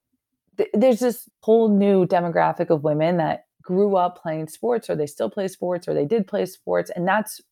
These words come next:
really who we're thinking about. And that makes a lot of sense when you look at, you know, Title nine. And, you know, it's from the formation of Title nine, it's over a thousand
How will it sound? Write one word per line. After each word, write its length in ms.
really 240
who 100
we're 140
thinking 300
about. 260
And 140
that 160
makes 160
a 40
lot 140
of 80
sense 440
when 100
you 100
look 220
at, 260
you 60
know, 120
Title 340
nine. 360
And, 300
you 100
know, 120
it's 300
from 560
the 100
formation 500
of 80
Title 280
nine, 420
it's 240
over 220
a 60
thousand 800